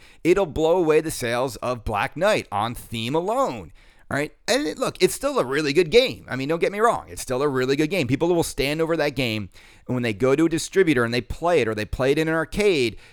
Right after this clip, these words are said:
it's gonna have immediate gratification for people. It just will, all right? Now, Black Knight,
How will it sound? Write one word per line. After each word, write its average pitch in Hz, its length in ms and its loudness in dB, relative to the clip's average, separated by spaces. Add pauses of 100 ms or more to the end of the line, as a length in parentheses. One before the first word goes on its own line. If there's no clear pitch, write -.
(180)
it's 156 180 0
gonna 175 220 0
have 151 260 0
immediate 131 460 -2
gratification 117 720 -2
for 104 100 -8
people. 101 300 -4
It 90 120 -8
just - 440 -6
will, 95 460 -2
all 101 80 -6
right? 123 260 0 (120)
Now, 127 120 -4
Black 185 320 0
Knight, 196 320 2